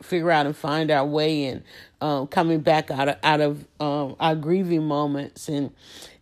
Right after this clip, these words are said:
and everybody is, you know, thriving right now and, and doing good, continuing on, um, working together, communicating,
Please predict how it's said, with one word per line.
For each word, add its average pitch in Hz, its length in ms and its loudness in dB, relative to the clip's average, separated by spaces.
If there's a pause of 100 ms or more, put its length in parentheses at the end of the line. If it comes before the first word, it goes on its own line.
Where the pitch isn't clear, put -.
and 165 440 2 (140)
everybody 165 880 4
is, 151 460 -8
you 208 80 0
know, 147 420 0 (140)
thriving 190 540 0
right 151 260 4
now 151 300 0
and, 151 300 -2
and 170 160 -2
doing 226 300 2
good, 165 460 2 (1000)
continuing 240 540 4
on, 147 460 0 (540)
um, 151 560 -2
working 190 380 2
together, 180 600 0 (720)
communicating, 196 1080 2